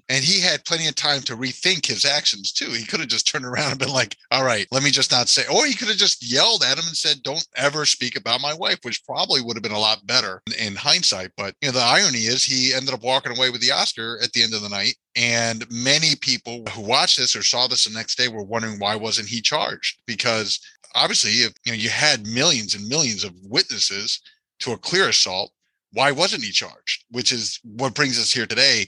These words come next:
to talk about that. And, and it's interesting because you have different, it, it's actually almost political. I, on Facebook, a lot of my,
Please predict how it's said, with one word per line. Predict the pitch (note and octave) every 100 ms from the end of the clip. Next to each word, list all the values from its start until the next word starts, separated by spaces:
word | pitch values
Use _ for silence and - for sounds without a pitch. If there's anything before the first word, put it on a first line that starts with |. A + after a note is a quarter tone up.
| -
to | G2+
talk | C#3 C3+
about | A#2 G2+ F#2 -
that. | F2+ E2 -
And, | G2+ G2+
and | A2 G#2
it's | F#2+
interesting | C3+ A#2+ G#2+ A#2 G2+ F#2+ -
because | A#2 - A2+ G#2+ G2+ - - A2+
you | A2+
have | B2+ A#2
different, | C#3+ C#3+ C#3+ G#2+
it, | C3+ A2
it's | B2+
actually | C#3+ C3 C3+ A#2+
almost | A2+ G#2+ -
political. | A#2 A2+ G2+
I, | F#2 G2+ G#2
on | G#2+
Facebook, | F#2+ B2+ A2+ - G#2+
a | G#2+
lot | G#2+
of | G2+
my, | G2